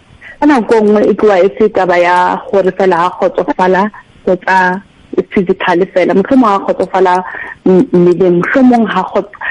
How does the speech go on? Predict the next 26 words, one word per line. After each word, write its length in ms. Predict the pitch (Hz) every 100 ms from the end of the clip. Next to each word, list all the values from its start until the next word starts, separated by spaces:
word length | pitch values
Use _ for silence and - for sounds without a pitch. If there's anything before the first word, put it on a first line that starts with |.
| -
I 80 | 208
mean, 180 | 214 208
ha, 180 | 185 208 -
ha 180 | 202 208
kgotsofala 540 | - 196 202 208 208
maikutlong, 760 | 202 175 - - 190 - 190 185 - - -
mohlomong 500 | 240 311 294 247 233 -
le 100 | 285
moyeng 380 | 285 247 233 214
ha 140 | 202
kgotsofala. 640 | 196 196 190 185 185 180 180
So, 200 | 208 190 - - - - -
satisfaction 840 | 262 - 247 - 247 226 - 240
ha 160 | 220 208
re 160 | 202 202
e 60 |
sheba, 400 | - 208 202 202 180
re 100 | 190
e 40 |
sheba 380 | - 226 220 220 - - - -
ka 120 | 226
tsela 320 | - 220 185 -
eo 220 | 208 208 220
e 80 | 196
holistic 560 | 190 180 185 - 202 233
jwalo. 440 | 208 208 214 226